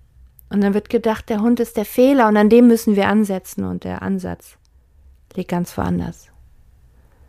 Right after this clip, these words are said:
liegt bei Menschen. Und wenn dir diese Folge wieder gefallen hat,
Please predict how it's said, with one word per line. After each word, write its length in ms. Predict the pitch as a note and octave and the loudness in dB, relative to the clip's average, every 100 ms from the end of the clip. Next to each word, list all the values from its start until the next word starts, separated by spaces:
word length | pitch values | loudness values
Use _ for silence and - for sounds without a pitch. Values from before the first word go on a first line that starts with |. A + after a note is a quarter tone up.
| - _ _ _ - | -20 _ _ _ -10
liegt 180 | F3+ | -8
bei 140 | - F3 | -4 -4
Menschen. 480 | E3+ E3 - F#3 - _ - _ _ - - _ - - - - - - - - - - - - - - - - - - - | -2 -6 -8 -12 -14 _ -20 _ _ -20 -20 _ -20 -20 -20 -20 -20 -20 -20 -20 -20 -20 -20 -20 -20 -20 -20 -20 -20 -16 -4
Und 100 | G3+ | 2
wenn 120 | A#3+ | 4
dir 100 | C4+ | 2
diese 280 | D4 E4 D4 | 0 -6 -8
Folge 380 | - C4 B3+ | -2 -2 0
wieder 160 | A#3+ A3+ | -4 -4
gefallen 540 | A3+ - A#3+ A#3+ A3+ | -8 -10 -6 -4 -4
hat, 240 | G3+ G3 | -6 -12